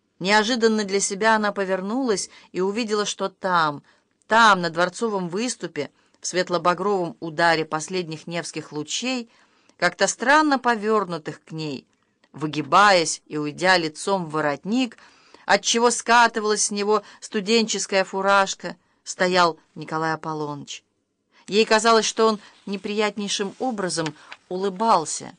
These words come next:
и, во всяком случае, представлял собой довольно смешную фигуру. Запахнувшись в шинель, он казался и сутулым, и каким-то безруким, с пренелепо плясавшим по ветру шинельным крылом.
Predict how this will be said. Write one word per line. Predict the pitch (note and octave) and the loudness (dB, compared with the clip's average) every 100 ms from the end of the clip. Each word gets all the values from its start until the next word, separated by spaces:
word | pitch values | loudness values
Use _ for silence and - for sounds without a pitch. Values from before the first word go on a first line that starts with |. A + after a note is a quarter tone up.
| _ _ _ - _ _ _ _ | _ _ _ -20 _ _ _ _
и, | D3 | -10
во | C#3 B2+ | -8 -6
всяком | - C4 C4+ B3+ | 2 2 2 -2
случае, | - G#3+ F#3 E3+ C#3+ - - | -4 -6 -4 -4 -6 -8 -14
представлял | - E3 - F3 F3 F3 | -12 -10 -2 0 2 2
собой | - E3 E3+ D#3+ - _ | 0 0 0 -2 -4 _
довольно | C3+ D#3 D3+ B3 C#4 | -6 -4 0 0 2
смешную | C4 G3+ F3 F#3+ F#3 F3+ | 0 -4 -6 -6 -6 -8
фигуру. | F#3 D3 D3+ C#3 C3 _ _ _ _ _ | -10 -10 -8 -10 -12 _ _ _ _ _
Запахнувшись | C#3+ F3 D#3+ D#3 G#3+ G3+ D4+ G3+ | -8 -2 0 0 0 -2 -2 -6
в | - | -4
шинель, | - F#3+ F3+ D#3+ C#3 - - - | -2 -2 -2 -4 -6 -10 -20 -18
он | - E3+ | -8 -4
казался | E3+ F3 F#3+ F#3 F#3 | -2 2 4 4 0
и | - A3 | -4 -4
сутулым, | A#3 - E3+ - C4+ C#4 C4+ B3 - _ - | -4 -4 -8 -6 -4 -2 -2 -4 -8 _ -10
и | A3+ | -4
каким-то | F#3+ - E3 D3 | -2 -2 -6 -6
безруким, | C#3 D3 C3 F3 B3 A#3+ A#3+ A3 - _ _ _ _ _ | -6 -6 -6 -4 -4 -2 -4 -4 -8 _ _ _ _ _
с | - | -6
пренелепо | G#3 A3 G#3+ A3 B3 A3+ | 0 2 4 4 4 2
плясавшим | - F#3 - G3 G#3+ A#3 - F#3 | -2 -2 0 4 4 4 0 -6
по | - G3 | -4 0
ветру | G#3+ G3+ F#3+ F#3 - - | 0 0 -4 -4 -8 -12
шинельным | - E3 D#3 F#3 F3+ E3 | -8 -6 -4 -6 -6 -8
крылом. | E3+ E3 D3+ D3+ C3+ | -6 -4 -2 -4 -4